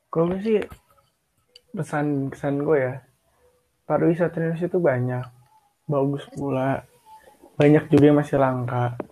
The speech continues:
Kalau menurut gue juga untuk, eh, publisitasnya itu di sini kan emang udah, udah banyak lah yang udah terkenal, maksudnya nggak, apa ya,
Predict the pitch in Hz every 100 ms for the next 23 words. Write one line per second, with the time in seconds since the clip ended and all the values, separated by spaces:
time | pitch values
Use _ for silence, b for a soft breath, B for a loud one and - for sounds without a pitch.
0 | _ _ - - - _ _ _ _ _
1 | _ _ _ 165 160 160 165 160 160 156
2 | 156 185 226 - - - 160 170 165 -
3 | _ _ 156 156 156 - 160 143 151 156
4 | 156 156 160 156 156 156 156 147 - 165
5 | 160 156 156 196 220 254 262 _ _ _
6 | - 156 170 175 226 220 180 160 156 143
7 | - - 147 143 143 143 139 139 185 202
8 | 226 214 156 135 - - 143 151 156 160
9 | 185 185 - _ _ _ _ _ _ -
10 | 156 147 135 160 175 165